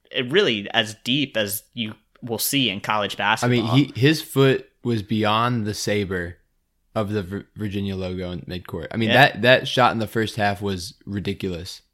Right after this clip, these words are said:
Speaker 2: of the George Washington game.
Speaker 1: Yeah.
Speaker 2: That was
Speaker 1: I,
Speaker 2: nuts.
Speaker 1: I mean, I think we need to look at this offense in the context of Ty Jerome. You
Speaker 2: Yeah.
Speaker 1: know, there's a lot of great pieces that we're gonna have offensively. Maybe as many pieces and as many flexible pieces as Tony Bennett has ever had in an offensive lineup.
Speaker 2: Mm-hmm.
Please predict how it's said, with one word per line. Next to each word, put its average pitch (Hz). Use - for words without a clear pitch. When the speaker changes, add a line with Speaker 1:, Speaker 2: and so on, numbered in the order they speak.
Speaker 2:
of 98
the 104
George 98
Washington 90
game. -
Speaker 1:
Yeah. 82
Speaker 2:
That 98
was -
Speaker 1:
I, 98
Speaker 2:
nuts. 98
Speaker 1:
I 139
mean, 151
I 147
think 175
we 180
need 143
to 135
look 123
at 123
this 117
offense 107
in 131
the 120
context 107
of 95
Ty 95
Jerome. 80
You 123
Speaker 2:
Yeah. 120
Speaker 1:
know, 120
there's 127
a 123
lot 127
of 139
great 123
pieces 120
that 120
we're 113
gonna 110
have 113
offensively. 110
Maybe 170
as 120
many 127
pieces 110
and 123
as 117
many 123
flexible 120
pieces 104
as 104
Tony 113
Bennett 113
has 104
ever 101
had 117
in 101
an 101
offensive 104
lineup. 107
Speaker 2:
Mm-hmm. 107